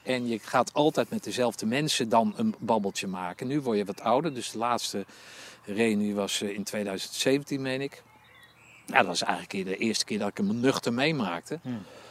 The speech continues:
Speaker 1: En dat ik ook wat dieper met, met, met kerels ben, eh, ben, eh, eh, eh, aan de praat ben geraakt. En dat, dat is eigenlijk ook de reden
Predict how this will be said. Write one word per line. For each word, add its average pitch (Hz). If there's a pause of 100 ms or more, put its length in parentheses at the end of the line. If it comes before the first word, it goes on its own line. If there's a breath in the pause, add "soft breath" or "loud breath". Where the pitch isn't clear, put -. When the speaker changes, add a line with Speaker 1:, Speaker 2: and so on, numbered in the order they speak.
(240 loud breath)
Speaker 1:
En 143
dat 120
ik 104
ook 202
wat 104
dieper 139
met, 101
met, 101
met 104
kerels 110
ben, 101
eh, 95
ben, 101
eh, 98
eh, 98
eh, 101
aan 107
de 98
praat 135
ben 104
geraakt. 92
En 101
dat, 113
dat 127
is 120
eigenlijk 98
ook 98
de 104
reden 104